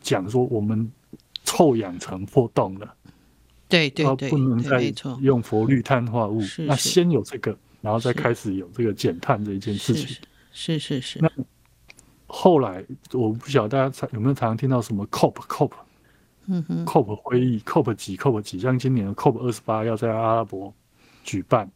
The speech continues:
Speaker 2: 是。
Speaker 1: 那cop就是所谓的联合国气候变化纲要公约的缔约国会议。
Speaker 2: 嗯哼哼，是。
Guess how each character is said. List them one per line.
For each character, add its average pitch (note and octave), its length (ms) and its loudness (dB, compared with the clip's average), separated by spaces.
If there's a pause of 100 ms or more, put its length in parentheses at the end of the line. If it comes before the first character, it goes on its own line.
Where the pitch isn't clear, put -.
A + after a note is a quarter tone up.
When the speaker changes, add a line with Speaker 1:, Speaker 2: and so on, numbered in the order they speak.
(220)
Speaker 2:
是。 - 140 -6
Speaker 1:
那 D#3 100 2
cop B2+ 420 2
就 - 140 -10
是 A#2+ 200 -6
所 G#2 180 -4
谓 A2+ 80 0
的 A2+ 100 4
联 A2 260 2
合 A#2 180 2
国 A2+ 140 4
气 B2+ 240 0
候 B2+ 120 4
变 B2+ 200 0
化 A2+ 180 -2
纲 A#2 260 -2
要 A#2+ 160 2
公 A#2 260 0
约 A2+ 140 2
的 G#2 120 -6 (140)
缔 D3 260 4
约 B2 220 6
国 F2+ 360 -6 (380)
会 A#2+ 180 6
议。 A2+ 100 -4
Speaker 2:
嗯 G#2+ 100 -6
哼 - 0 -
哼， - 80 -18 (340)
是。 E3 280 -12